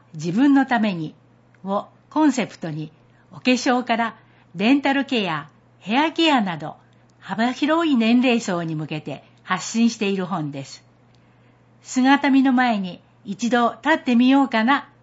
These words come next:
と思わせてくれます。写真、説明。それぞれの本の表紙の写真です。写真終わり。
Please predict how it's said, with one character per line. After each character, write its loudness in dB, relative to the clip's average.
と 0
思 -2
わ 2
せ -8
て -10
く -10
れ -8
ま -12
す。 -20
写 -6
真、 -4
説 -4
明。 0
そ -2
れ 0
ぞ 0
れ 2
の -4
本 -2
の -10
表 -2
紙 2
の 2
写 -4
真 -8
で -10
す。 -20
写 -6
真 0
終 -6
わ 0
り。 -8